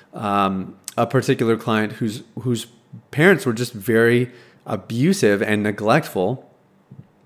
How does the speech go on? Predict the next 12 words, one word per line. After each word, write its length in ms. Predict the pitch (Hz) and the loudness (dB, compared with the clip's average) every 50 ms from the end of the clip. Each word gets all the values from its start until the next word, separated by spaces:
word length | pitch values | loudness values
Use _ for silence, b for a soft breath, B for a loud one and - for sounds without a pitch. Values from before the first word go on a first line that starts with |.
| - - | -12 -6
And 180 | - 110 113 110 | -2 -2 -2 2
so 200 | - 135 123 120 | 2 2 2 2
he, 420 | 113 - 123 113 113 113 110 110 B B B B B B B - | 2 0 0 0 2 2 0 -2 B B B B B B B -6
um, 440 | 107 104 101 98 98 95 98 95 123 - | -4 -2 0 0 0 -2 -4 -6 -6 -6
he 100 | 151 151 | -4 -2
grew 180 | 139 139 143 | 2 2 2
up 140 | 120 - - | 2 2 0
eating, 500 | 113 117 113 123 123 123 123 120 113 - - _ | -2 -2 0 0 0 0 0 -2 -4 -8 -12 _
you 120 | - 127 107 | -8 -8 -8
know, 80 | 95 - - | -8 -10 -12
cat 340 | - - 202 208 - - | -6 -4 -4 -4 -4 -2
food. 280 | - 131 104 92 - | -2 -2 -2 -2 -4